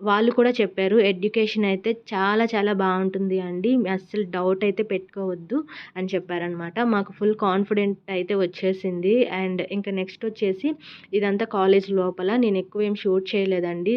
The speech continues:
Just ఆ కాలేజ్‌కి కొంచెం బయట కొంచెం మనం ఎంటర్ అయ్యేటప్పుడు అదంతా ఎలా ఉంటుంది ఏందని మాత్రమే కొంచెం just అలా, ఆహ్, షూట్ చేశాను అనమాట. ఇంక అంతకు మించి ఎక్కువ ఏం తీయలేదు నేను. ఇక్కడ మీరు చూస్తున్నారు కదా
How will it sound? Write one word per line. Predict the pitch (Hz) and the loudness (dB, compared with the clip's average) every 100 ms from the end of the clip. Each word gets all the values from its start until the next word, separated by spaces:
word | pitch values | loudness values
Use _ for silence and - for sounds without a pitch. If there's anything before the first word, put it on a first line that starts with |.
| 190 | 0
Just | 180 - - - 170 | -2 -4 -16 -14 -12
ఆ | 185 180 - | -10 -12 -14
కాలేజ్‌కి | 190 180 180 185 185 - 233 - - _ _ - | -12 -8 -4 -4 -6 -12 -8 -8 -12 _ _ -12
కొంచెం | 190 190 208 190 | -8 -6 -4 -2
బయట | 175 180 190 247 | 0 -2 -2 -4
కొంచెం | 247 190 190 | -4 -4 -2
మనం | 190 185 | 0 0
ఎంటర్ | 175 185 196 | 0 0 0
అయ్యేటప్పుడు | 190 190 180 202 302 - - - 196 | 0 -2 -8 -8 -12 -12 -20 -10 -4
అదంతా | 196 196 214 208 | 0 2 2 4
ఎలా | 190 202 202 | 4 2 2
ఉంటుంది | 196 190 190 196 | 0 0 2 4
ఏందని | 180 185 185 185 | 2 0 0 0
మాత్రమే | 175 175 185 202 220 | -2 -4 -2 -2 -2
కొంచెం | 185 190 226 208 | -4 -2 0 2
just | 180 180 - | 0 -2 -8
అలా, | 185 185 - _ - | -4 -4 -6 _ -16
ఆహ్, | 190 185 180 | -10 -8 -6
షూట్ | 196 190 190 | 0 0 2
చేశాను | 190 190 180 175 | 0 0 -6 -6
అనమాట. | 170 165 170 | -8 -10 -8
ఇంక | 233 220 | -6 -6
అంతకు | 175 180 | -6 -4
మించి | 185 190 175 | -4 -2 -2
ఎక్కువ | - 202 | -2 -6
ఏం | 196 185 | -6 -6
తీయలేదు | 175 185 180 170 | -4 -4 -4 -6
నేను. | 170 170 294 - - - | -6 -2 -2 -4 -16 -10
ఇక్కడ | 190 214 | -2 2
మీరు | 208 190 | 2 2
చూస్తున్నారు | 202 202 233 214 180 | 0 2 0 2 0
కదా | 165 | 0